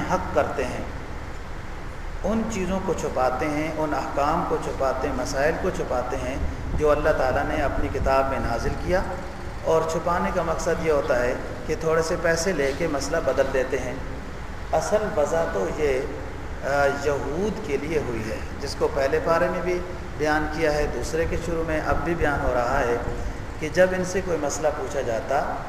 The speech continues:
تو یہ حالات کا جائزہ لیتے۔ اگر اپنے خلاف کوئی بات آ رہی ہوتی تو اس کو چھپا دیتے، یا کسی مالدار کے خلاف بات آ رہی ہوتی تو اس سے کچھ پیسے جرمانہ لے کے مسئلے کو بدل دیتے،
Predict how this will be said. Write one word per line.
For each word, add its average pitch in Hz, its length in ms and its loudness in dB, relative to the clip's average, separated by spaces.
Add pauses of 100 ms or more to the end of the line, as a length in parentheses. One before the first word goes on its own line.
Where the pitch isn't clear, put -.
(320)
تو 165 80 -4
یہ 170 160 2
حالات 139 580 2
کا 170 100 2
جائزہ 127 340 0
لیتے۔ 113 420 -2 (520)
اگر 143 180 2
اپنے 135 260 0 (100)
خلاف 143 380 2
کوئی 190 160 2
بات 175 260 2
آ 170 100 2
رہی 175 120 0
ہوتی 160 360 0
تو 160 400 2 (200)
اس 156 220 -4
کو 165 260 4
چھپا 156 300 2
دیتے، 151 280 0 (540)
یا 147 160 4
کسی 151 320 -2
مالدار 135 640 4 (460)
کے 165 160 0
خلاف 160 280 4 (120)
بات 151 240 4
آ 156 140 4
رہی 156 140 2
ہوتی 147 400 0 (160)
تو 151 140 2
اس 147 80 -2
سے - 240 -2
کچھ 165 180 0
پیسے 151 320 2
جرمانہ 147 340 2
لے 143 180 2 (100)
کے 147 80 0
مسئلے 139 380 0
کو 147 60 0
بدل 147 300 2
دیتے، 175 300 2